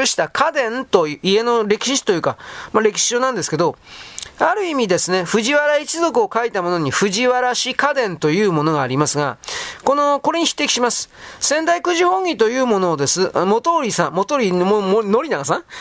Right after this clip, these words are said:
これは偽物の書だというふうに言ったけれども、新井白石さんは、いや、これは本当だろうと、信憑性高いというふうに言ってます。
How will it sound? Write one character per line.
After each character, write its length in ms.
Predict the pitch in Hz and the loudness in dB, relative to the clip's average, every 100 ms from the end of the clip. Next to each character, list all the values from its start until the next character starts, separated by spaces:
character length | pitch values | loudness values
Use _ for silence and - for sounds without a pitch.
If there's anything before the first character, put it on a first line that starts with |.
| - | 0
こ 60 | - | 2
れ 80 | 247 | 2
は 40 | |
偽 120 | 226 226 311 | 0 0 0
物 220 | 330 330 | 0 0
の 120 | 320 | 0
書 160 | - 349 | 0 0
だ 140 | 285 | -2
と 120 | - | -4
い 60 | 190 | -6
う 60 | |
ふ 80 | 202 | -2
う 60 | 226 | 0
に 80 | 185 | -2
言 80 | |
っ 20 | 170 | 0
た 200 | - 269 | 2 2
け 100 | 302 | 0
れ 120 | 302 | 0
ど 100 | 302 | 0
も、 220 | 330 - | 0 0
新 280 | 214 226 233 | 0 0 0
井 40 | |
白 160 | 220 247 - 208 | -2 -2 -2 -2
石 80 | |
さ 160 | - 185 | 0 0
ん 80 | 196 | 0
は、 220 | 240 139 - - | 0 -2 -10 -2
い 60 | |
や、 100 | 285 | 0
こ 80 | 302 | 2
れ 60 | 302 | 0
は 40 | |
本 220 | 254 262 | 0 -2
当 140 | 254 277 | -2 0
だ 100 | 277 | 2
ろ 100 | 262 | 0
う 40 | |
と、 100 | 151 | -4
信 300 | - - 233 | -4 0 0
憑 160 | 220 226 | 2 2
性 160 | 214 220 | 2 0
高 260 | 190 202 | 0 -2
い 80 | 214 | -2
と 80 | 165 | -2
い 60 | |
う 80 | 156 | 0
ふ 100 | 143 | 2
う 60 | 160 | 2
に 120 | 202 | 2
言 80 | 180 | 0
っ 20 | |
て 140 | - 156 | 0 0
ま 120 | 139 | 0
す。 160 | - | -2